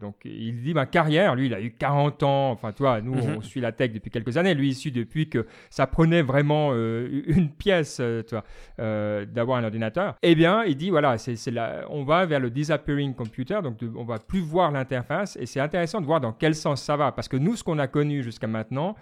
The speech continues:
Speaker 1: c'était cette espèce de, de vision de dire, parce qu'on va savoir où tu es, on va avoir un truc en poche, donc on va pouvoir,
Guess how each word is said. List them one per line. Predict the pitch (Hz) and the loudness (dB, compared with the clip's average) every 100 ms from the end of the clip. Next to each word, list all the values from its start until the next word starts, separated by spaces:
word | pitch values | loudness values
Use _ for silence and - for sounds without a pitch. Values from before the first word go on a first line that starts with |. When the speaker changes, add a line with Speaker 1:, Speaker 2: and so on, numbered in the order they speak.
| - - - | -18 -20 -8
Speaker 1:
c'était | - 143 - 156 190 | -4 -2 2 4 4
cette | 185 135 139 | 0 -4 -4
espèce | 131 - 147 139 123 | -4 0 0 -2 -6
de, | 113 113 107 107 | -4 -2 -2 -6
de | 110 113 | -8 -10
vision | 110 147 143 190 | -4 -4 -2 -2
de | 139 | -2
dire, | 117 160 | -2 -2
parce | - 170 - | 0 -2 -2
qu'on | 143 | -2
va | 139 | 0
savoir | - 175 185 - | 0 0 0 -2
où | 190 | -10
tu | 156 156 143 | -8 -4 -2
es, | 185 | 0
on | 185 | -4
va | 120 | -4
avoir | 123 113 | -4 -4
un | |
truc | 110 147 | -4 -4
en | 123 | -2
poche, | - 180 | 0 0
donc | 151 127 | 0 0
on | |
va | 123 | -2
pouvoir, | - 131 123 151 165 104 | 0 -2 2 2 2 -2